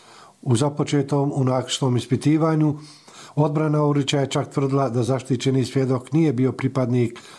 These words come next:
takozvane armije B H i da iza sebe ima jedanaest krivičnih dijela. Nastavak suđenja zakazan je za osmi mart.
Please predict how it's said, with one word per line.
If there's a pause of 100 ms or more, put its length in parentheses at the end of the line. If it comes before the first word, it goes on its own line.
takozvane
armije
B
H (380)
i
da
iza
sebe
ima
jedanaest
krivičnih
dijela. (520)
Nastavak
suđenja
zakazan
je
za
osmi
mart.